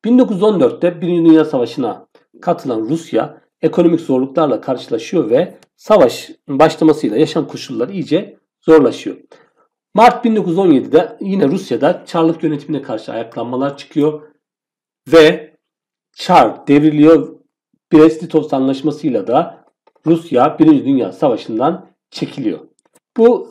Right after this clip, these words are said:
e, isyandan sonra Bolşevikler hariç Rusya'daki bütün siyasi e-, eğilimler ortak bir hükümet kuruyorlar. Ve ne yapıyorlar? Topraklar kamulaştırılarak köylülere dağıtılıyor, bankalar devletleştiriliyor, kadın erkek eşitliğini sağlamaya yönelik düzenlemeler yapılıyor.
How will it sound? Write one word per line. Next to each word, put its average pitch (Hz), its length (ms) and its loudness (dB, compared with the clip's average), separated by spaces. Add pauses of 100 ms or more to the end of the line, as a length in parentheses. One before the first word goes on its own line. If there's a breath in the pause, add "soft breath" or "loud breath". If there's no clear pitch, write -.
e, 147 140 2
isyandan 185 560 -2
sonra 127 280 -4
Bolşevikler 151 560 2
hariç 131 340 2
Rusya'daki 160 460 -4
bütün - 180 -8
siyasi 139 440 -2
e-, 127 280 -8
eğilimler 110 340 -4
ortak - 680 -4
bir 147 80 -6
hükümet 160 400 -2
kuruyorlar. 165 500 2 (640 soft breath)
Ve 170 120 4
ne 185 80 4
yapıyorlar? 143 680 0
Topraklar 131 540 -4
kamulaştırılarak 156 840 -2
köylülere 127 440 0
dağıtılıyor, 135 560 0
bankalar 147 580 -2
devletleştiriliyor, 131 920 -6 (340 soft breath)
kadın 165 260 0
erkek 160 280 2
eşitliğini 135 320 -2
sağlamaya 135 440 0
yönelik 120 360 -6
düzenlemeler 123 560 -2
yapılıyor. 113 400 -4